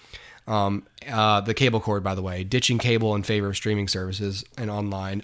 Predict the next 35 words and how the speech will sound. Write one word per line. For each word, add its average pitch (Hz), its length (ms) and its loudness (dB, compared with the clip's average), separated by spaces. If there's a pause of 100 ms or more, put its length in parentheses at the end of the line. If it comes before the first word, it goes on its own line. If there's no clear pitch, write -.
um, 95 360 -4 (220)
and 113 160 0
broadcast 101 540 -2
television, 135 540 0
okay? 135 260 0 (1300)
Um, 113 480 2 (240)
there 147 120 4
was 143 100 4
an 151 60 6
article 151 300 6
that, 120 260 2
that 127 140 6
I 139 40 6
think 147 200 2
I 120 60 6
reported 110 480 2
too, 147 160 4
com-, 127 220 0
that 117 100 -4
came 123 120 2
out 110 100 2
recently 107 320 2
about 104 220 2
how 107 300 6 (240)
cord 208 240 6
cutting's 185 280 6
not 123 260 4
that 147 180 0
much, 131 340 0 (140)
<clears throat> - 160 -8
uh, 113 840 2
less 120 220 0
expensive 120 400 -2
than, 101 340 -4
than 101 300 -2